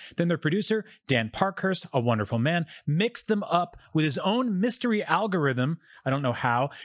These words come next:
to make the Cinefix Top one hundred. It's a puzzling process, but the result is a hundred must-watch movies, each explored in depth every week, from the magic behind Terminator two to things you didn't know about Sunset Boulevard. Are there things that you guys didn't know about Sunset Boulevard?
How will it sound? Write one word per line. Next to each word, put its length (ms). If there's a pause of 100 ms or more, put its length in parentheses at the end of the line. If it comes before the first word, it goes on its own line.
to 100
make 260
the 80
Cinefix 560
Top 480
one 260
hundred. 300
It's 160
a 60
puzzling 420
process, 420
but 120
the 80
result 340 (260)
is 120
a 60
hundred 640 (240)
must-watch 920
movies, 440 (200)
each 240
explored 460
in 240
depth 340
every 240
week, 280
from 140
the 60
magic 540
behind 300
Terminator 360
two 240 (220)
to 140
things 340
you 100
didn't 300
know 300 (180)
about 340
Sunset 600
Boulevard. 480 (280)
Are 80
there 120
things 240
that 80
you 100
guys 240
didn't 220
know 120
about 160
Sunset 300
Boulevard? 440